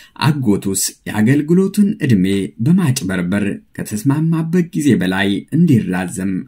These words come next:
አላደረገበትምን? ከተከበረ ቤተሰብ የወጣ፣ ስለ ራሱ ለመወሰንም ሙሉ መብት ያለው፣ ነፃ ሰው ቢሆንም በገዛ አጎቱ አስር ጊዜ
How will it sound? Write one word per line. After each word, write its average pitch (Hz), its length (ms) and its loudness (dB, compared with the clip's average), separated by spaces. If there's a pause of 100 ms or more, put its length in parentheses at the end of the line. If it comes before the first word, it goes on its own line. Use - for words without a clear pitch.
(100)
አላደረገበትምን? 113 1080 -4 (720)
ከተከበረ 180 720 0
ቤተሰብ 104 520 0
የወጣ፣ 92 380 -4 (560)
ስለ 95 240 -4
ራሱ 160 340 0
ለመወሰንም 180 760 0 (280)
ሙሉ 170 200 2 (100)
መብት 90 320 -4
ያለው፣ 95 440 -2 (580)
ነፃ - 200 -4 (140)
ሰው 185 180 -2
ቢሆንም 104 460 2 (300)
በገዛ 113 500 -2
አጎቱ 165 480 0
አስር 170 380 -2
ጊዜ 165 220 -2